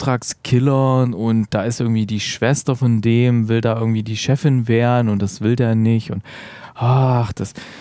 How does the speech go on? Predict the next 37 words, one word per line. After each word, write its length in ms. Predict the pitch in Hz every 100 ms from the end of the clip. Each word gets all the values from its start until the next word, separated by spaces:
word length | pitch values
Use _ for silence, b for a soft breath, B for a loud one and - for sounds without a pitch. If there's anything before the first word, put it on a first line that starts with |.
| B -
nee. 340 | 120 120 117 107 B B B B B
<laughs> 560 | B B 202 156 -
Und 400 | 139 127 120 - B B B B -
dann, 280 | 110 110 113
ähm, 560 | 107 107 104 98 101 - _ _ _ _ - _
ja, 280 | 107 107 107 98 87 - -
sitzt 280 | 131 160 151
natürlich 220 | 143 135 -
John 200 | 135 135
Wick 140 | 151
wieder 220 | 156 139 -
zwischen 280 | 156 151 123
allen 240 | 117 120
Stühlen 520 | - 151 165 160 156
und 200 | 131 117
sind 140 | 117 120
dann 300 | 120 117 110
diverse 480 | 120 113 135 135 127
Leute 680 | 113 123 139 131 123 113
auf, 260 | 113 120 - _ -
äh, 300 | 117 113 113
hinter 200 | 135 135
ihm 180 | 110 113
her 380 | 113 117 127 123
und 160 | 110
dann 160 | 110 113
auf 180 | 110 -
ihn 200 | 135 123
ist 120 | 123 -
dann 320 | 113 117 117
ein 40 |
großes 400 | 110 135 120 107
Kopfgeld 500 | - 143 - 131 117
aufgesetzt, 800 | - 120 - 117 117 113 - -
äh, 60 | 123
ausgesetzt 640 | 120 - 117 120 113 -
und 240 | 107 104